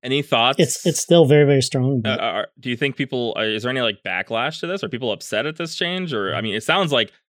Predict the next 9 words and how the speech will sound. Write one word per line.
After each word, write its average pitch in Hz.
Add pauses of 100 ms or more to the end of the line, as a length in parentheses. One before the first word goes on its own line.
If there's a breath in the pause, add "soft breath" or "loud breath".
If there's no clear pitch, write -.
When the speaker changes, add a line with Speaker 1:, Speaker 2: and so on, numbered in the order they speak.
(280)
Speaker 1:
it's - (600)
unequivocally 117
a, 90
a 104
bug 90 (140)
<laughs> -
that's 120
being 98
fixed. -